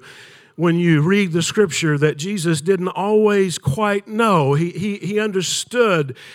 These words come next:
that clarity was overrated and intrigue definitely was underestimated. And so he just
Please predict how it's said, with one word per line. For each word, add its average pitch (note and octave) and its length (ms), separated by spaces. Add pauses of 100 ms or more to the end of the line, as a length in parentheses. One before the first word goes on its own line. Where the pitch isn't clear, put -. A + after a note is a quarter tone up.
(320)
that D3 300
clarity G#3+ 560
was C#3 180
overrated D#3+ 720
and C3 160
intrigue C#3+ 720
definitely F#3+ 540
was D#3+ 240
underestimated. A#3 1200 (560)
And E3 180
so G3+ 200
he G3 180
just F#3+ 380